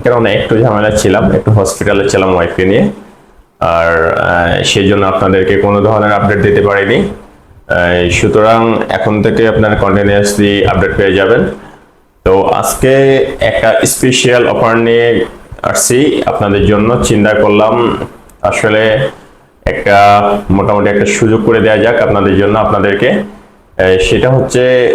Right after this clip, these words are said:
সৌদি আরবের সরাসরি ফ্যাক্টরি ভিসা নিয়ে, আহ, কথা বলবো। আপনাদেরকে বলতে পারেন একটা অফার, এটা একটা বিগ অফার, এটা কোনো এজেন্সি দিতে পারে না, এখন পর্যন্ত দেয়নি। সেটা চিন্তা করলাম আপনাদের জন্য একটা, আহ, সুযোগ করে দেই। সেক্ষেত্রে আপনারা একটু, একটু হলেও প্রফিটেবল হবেন,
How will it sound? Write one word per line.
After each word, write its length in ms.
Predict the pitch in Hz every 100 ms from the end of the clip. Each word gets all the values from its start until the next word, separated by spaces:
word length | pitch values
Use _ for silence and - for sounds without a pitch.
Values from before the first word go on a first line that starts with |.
| -
সৌদি 280 | - 110 107
আরবের 300 | 101 101 101
সরাসরি 640 | - 117 117 - 120 113
ফ্যাক্টরি 460 | 113 - 113 113 98
ভিসা 260 | 95 95 101
নিয়ে, 260 | 101 117
আহ, 140 | 143 - - 92 92 92 92 90 87
কথা 200 | 101 101
বলবো। 480 | 98 104 113 147 220 -
আপনাদেরকে 760 | 98 - 98 95 92 101 101 101 98
বলতে 260 | 104 131
পারেন 260 | 117 123 123
একটা 200 | 110 107
অফার, 360 | 107 107 120 151
এটা 240 | 208 143
একটা 140 | 117
বিগ 240 | 113 113 127
অফার, 300 | 107 135 135 117 - - -
এটা 260 | - 98 127
কোনো 220 | 127 113 107
এজেন্সি 260 | 104 104 110
দিতে 140 | 110 113
পারে 160 | 104 98
না, 140 | 117 202 - 98 98
এখন 240 | 110 101
পর্যন্ত 280 | 104 98 98
দেয়নি। 460 | 98 92 95 131 -
সেটা 240 | - 95
চিন্তা 260 | 92 113 110
করলাম 180 | 107 107
আপনাদের 380 | 101 107 101 98
জন্য 220 | 101 101
একটা, 260 | 101 107 104
আহ, 1000 | 101 - - - - - 95 92 92
সুযোগ 300 | 90 101 104
করে 180 | 110 107
দেই। 420 | 101 135 - -
সেক্ষেত্রে 440 | - 104 104 - 101
আপনারা 600 | 95 101 95 95 95 92
একটু, 580 | 95 92 - 98 95 92
একটু 160 | 92 -
হলেও 340 | 113 107 110 113
প্রফিটেবল 560 | 107 101 - 101 107
হবেন, 280 | 113 101 101